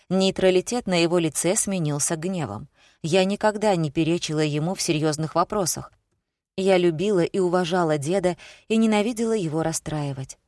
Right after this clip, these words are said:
Но меня достало, что другие люди диктуют мне, как жить и с кем быть. Да, у меня никогда не будет свободы обычного человека, но я должна провести черту.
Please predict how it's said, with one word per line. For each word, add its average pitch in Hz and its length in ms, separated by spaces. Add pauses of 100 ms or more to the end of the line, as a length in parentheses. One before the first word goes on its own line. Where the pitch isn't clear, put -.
(140)
Но 190 180
меня 190 260
достало, 190 500
что 147 220
другие 156 400
люди 170 260
диктуют 180 540
мне, 160 260
как 151 280
жить 147 400
и 180 80
с - 80
кем 147 340
быть. 147 240 (340)
Да, 170 300 (180)
у 202 60
меня 214 260
никогда 208 480
не 165 140
будет 170 260
свободы 156 480
обычного 160 600
человека, 170 580 (280)
но 185 100
я 170 140
должна 156 420
провести 151 480
черту. 156 420